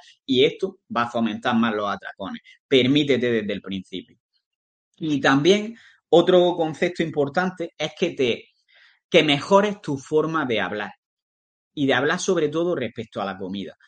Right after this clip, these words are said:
No existen alimentos buenos y malos, no existe el "he pecado este fin de semana", "no has pecado con una tableta de chocolate", no.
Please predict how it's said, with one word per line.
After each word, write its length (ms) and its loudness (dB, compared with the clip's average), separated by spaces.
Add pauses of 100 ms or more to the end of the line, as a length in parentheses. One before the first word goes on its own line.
(200)
No 400 0
existen 640 -4
alimentos 560 -2
buenos 340 0
y 80 -4
malos, 340 -4 (240)
no 320 0
existe 600 0
el 200 0
"he 120 2
pecado 520 2
este 240 -6
fin 200 -2
de 100 0
semana", 560 -6 (180)
"no 240 4
has 200 0
pecado 520 0
con 160 -2
una 220 -4
tableta 440 -4
de 120 -4
chocolate", 600 -6
no. 240 -2